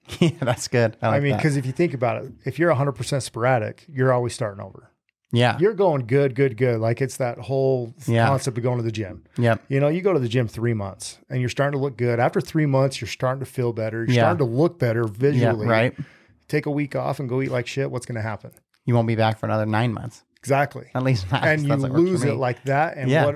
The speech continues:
Speaker 2: and
Speaker 1: just
Speaker 2: you're
Speaker 1: like the
Speaker 2: s-,
Speaker 1: stock.
Speaker 2: and you're starting over.
Speaker 1: Yep.
Speaker 2: It's the exact same concept.
Speaker 1: Yep.
Speaker 2: You know, so I would rather be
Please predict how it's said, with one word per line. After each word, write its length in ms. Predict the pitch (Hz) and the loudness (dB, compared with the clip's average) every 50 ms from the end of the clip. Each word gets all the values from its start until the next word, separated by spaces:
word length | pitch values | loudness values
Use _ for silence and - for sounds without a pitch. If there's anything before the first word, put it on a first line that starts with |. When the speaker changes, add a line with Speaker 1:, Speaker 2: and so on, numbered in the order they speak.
| 143 - | -4 -6
Speaker 2:
and 80 | 156 139 | -4 -2
Speaker 1:
just 120 | 135 127 | 0 2
Speaker 2:
you're 20 | 139 | 2
Speaker 1:
like 80 | 143 - | 0 0
the 40 | 135 | -2
Speaker 2:
s-, 80 | 117 | -2
Speaker 1:
stock. 320 | - 165 160 139 110 - - | 0 2 2 2 0 -2 -4
Speaker 2:
and 120 | - 143 135 | -4 -4 -2
you're 80 | 131 | -2
starting 320 | 120 - - 123 131 147 160 | -4 -4 -4 -4 -2 0 0
over. 240 | 165 131 107 - - _ _ _ - | 0 0 -2 -6 -14 _ _ _ -4
Speaker 1:
Yep. 220 | - 131 123 110 123 | -2 0 0 0 0
Speaker 2:
It's 100 | 143 127 | 0 -2
the 140 | 107 107 123 | -2 -4 -4
exact 320 | 117 117 123 123 123 - | -2 2 2 2 0 0
same 160 | - 123 113 107 | -4 -6 -6 -6
concept. 400 | - 107 95 92 - - - - - | -6 -8 -10 -10 -12 -16 -10 -4 0
Speaker 1:
Yep. 240 | 120 117 113 - - - _ _ _ _ _ | 2 2 2 0 -2 -10 _ _ _ _ _
Speaker 2:
You 160 | 131 127 123 | -4 -2 -2
know, 220 | 117 117 117 127 131 | 0 0 0 -2 -2
so 180 | - - 131 | 0 0 2
I 120 | 123 123 143 | 4 4 4
would 120 | 147 143 | 4 4
rather 240 | 135 135 131 131 123 | 4 4 4 2 2
be 220 | 120 120 120 - | 0 -4 -8 -8